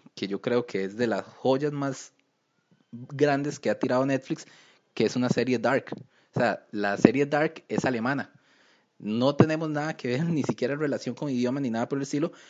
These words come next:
pero es algo que ha, ha venido sufriendo Netflix y que, y que ha venido ofreciendo más bien Netflix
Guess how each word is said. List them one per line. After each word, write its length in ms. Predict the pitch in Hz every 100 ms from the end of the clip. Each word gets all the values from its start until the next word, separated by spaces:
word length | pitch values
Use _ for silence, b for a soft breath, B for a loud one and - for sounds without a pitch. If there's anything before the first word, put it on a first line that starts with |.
| B _ -
pero 300 | 113 107 107
es 200 | 110 -
algo 280 | 151 156 110
que 180 | - 95
ha, 180 | 101 -
ha 100 | 110
venido 280 | 120 139 139
sufriendo 540 | 151 - 156 151 110
Netflix 420 | 107 131 - 110 -
y 60 |
que, 240 | - 104 -
y 80 | 120
que 120 | 110
ha 40 |
venido 340 | 135 160 170 165
ofreciendo 580 | 160 107 - 147 135
más 220 | 107 113 117
bien 220 | 127 113
Netflix 460 | 117 117 151 -